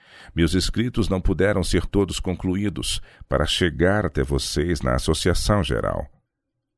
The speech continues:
Novamente, enquanto em oração, o Senhor se revelou.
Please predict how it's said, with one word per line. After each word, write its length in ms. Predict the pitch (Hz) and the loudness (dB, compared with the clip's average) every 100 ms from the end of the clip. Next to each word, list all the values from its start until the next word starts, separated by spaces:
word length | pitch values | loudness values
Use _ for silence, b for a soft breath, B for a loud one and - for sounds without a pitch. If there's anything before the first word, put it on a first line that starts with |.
| _ _ - | _ _ -6
Novamente, 840 | 76 92 123 113 92 98 117 113 80 | 0 2 4 4 2 2 0 0 -2
enquanto 500 | 67 - 82 92 73 | -2 0 0 2 0
em 80 | 64 | 0
oração, 600 | 64 64 - - 92 95 | 0 0 0 0 0 0
o 60 | 82 | -2
Senhor 480 | - 69 71 85 | -2 -2 0 0
se 120 | - 67 | -2 -4
revelou. 640 | 65 62 62 58 50 - | -4 -4 -6 -6 -8 -12